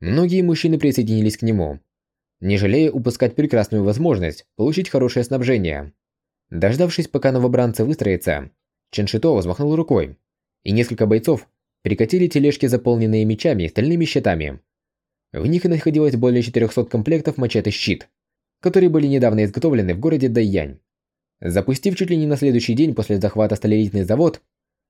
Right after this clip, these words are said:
Юй непосредственно приступил к производству различного металлического вооружения. И эта партия, почти в полтысячи комплектов,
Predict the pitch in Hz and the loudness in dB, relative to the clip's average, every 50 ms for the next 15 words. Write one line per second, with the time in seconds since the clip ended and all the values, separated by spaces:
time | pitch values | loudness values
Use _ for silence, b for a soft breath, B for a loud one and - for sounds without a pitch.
0 | _ _ _ - 76 85 85 - 180 196 196 185 175 170 170 160 175 165 160 165 | _ _ _ -6 -4 -4 -2 0 0 0 2 0 0 0 0 0 0 0 0 0
1 | 151 143 139 - 131 120 - 101 - 139 143 143 - 120 113 98 107 110 117 - | 0 0 0 0 -2 -2 -2 0 0 0 0 2 2 2 2 2 2 0 -2 -2
2 | - 104 107 104 95 101 98 92 - 110 104 98 101 98 107 101 101 - - - | 0 0 0 0 2 0 -2 -2 -2 -2 0 0 0 0 0 0 0 -2 -2 -2
3 | 110 104 104 107 110 113 131 123 143 143 110 87 73 71 69 69 - _ _ _ | 0 2 2 2 4 2 2 2 2 2 0 0 -4 -6 -10 -14 -18 _ _ _
4 | _ _ _ _ _ _ _ _ _ _ - 92 98 98 - 90 - - 160 - | _ _ _ _ _ _ _ _ _ _ 0 2 2 2 2 -2 0 0 0 0
5 | - - 95 78 71 69 - _ _ _ _ - 104 101 - - 185 175 - 165 | 0 -2 -4 -4 -4 -8 -16 _ _ _ _ -2 -2 -2 -2 0 -2 0 2 0
6 | 156 151 147 131 - - - 139 160 151 147 165 151 - - - 76 69 _ | 0 0 -2 -6 -6 -6 -4 -2 -2 0 2 2 2 2 0 -4 -6 -8 _